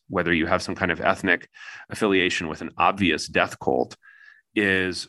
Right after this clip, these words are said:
we have on offer some sort of promise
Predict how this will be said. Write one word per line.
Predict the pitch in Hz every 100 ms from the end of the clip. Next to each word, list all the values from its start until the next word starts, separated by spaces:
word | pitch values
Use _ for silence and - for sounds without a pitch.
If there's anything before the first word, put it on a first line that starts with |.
| -
we | 107 113
have | 117 117 104 92
on | 95 95
offer | - 82 90 - 69 69 80 -
some | - 95 101
sort | - 90
of | 78 73 - - _ _ _
promise | - - 98 95 82 73 - -